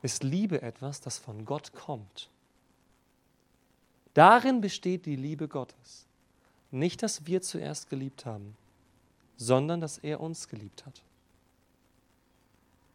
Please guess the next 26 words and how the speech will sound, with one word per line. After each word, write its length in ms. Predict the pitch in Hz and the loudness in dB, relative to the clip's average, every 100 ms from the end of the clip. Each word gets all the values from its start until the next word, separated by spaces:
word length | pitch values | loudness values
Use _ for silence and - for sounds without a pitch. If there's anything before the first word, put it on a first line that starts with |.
| _ _ - | _ _ -10
Und 60 | |
ich 100 | 123 | -8
glaube, 240 | - 151 139 | 4 4 4
das 180 | 151 175 | -2 -4
ist 140 | - | -6
der 80 | 147 | -6
Schlüssel, 360 | - 160 147 | -2 -4 -2
den 180 | 123 123 | -2 -2
wir 200 | 127 - | -4 -2
eigentlich 480 | 170 202 170 123 - | 0 0 0 -10 -6
haben 240 | 143 139 | -4 -4
sollten 320 | 123 120 117 123 | -4 -8 -8 -10
für 140 | 127 | -10
uns 140 | 135 | -8
als 160 | 123 - | -10 -12
Christen, 440 | - 151 - 110 107 _ _ _ | -8 -8 -8 -12 -16 _ _ _
für 100 | 135 | -6
unsere 240 | 127 127 | -4 -4
Ehen. 260 | 127 139 110 - _ _ _ _ - - _ _ _ _ _ _ _ _ _ _ _ _ - | -6 -10 -12 -20 _ _ _ _ -20 -20 _ _ _ _ _ _ _ _ _ _ _ _ -6
Und 140 | 139 | 0
umso 320 | 175 190 190 | 4 6 6
fataler 560 | - 160 - 175 170 131 | 2 -2 -2 0 2 2
ist 240 | 113 - | -2 -8
es, 240 | 127 - - - - - | -8 -10 -14 -20 -20 -2
dass 300 | 143 143 - | 2 2 0
wir, 340 | 120 117 139 | -2 -2 -2